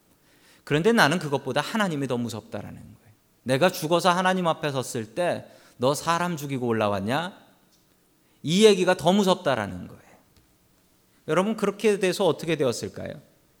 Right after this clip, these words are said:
물론 저 관리는 자기를 구해줘서 고맙다라고 했지만 그 뒤에 따라오던 다른 추격대가 이 더크 윌리엄스를 잡습니다.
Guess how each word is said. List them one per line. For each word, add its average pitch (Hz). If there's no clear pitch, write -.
물론 170
저 196
관리는 180
자기를 156
구해줘서 151
고맙다라고 135
했지만 127
그 190
뒤에 160
따라오던 160
다른 131
추격대가 139
이 113
더크 123
윌리엄스를 117
잡습니다. 110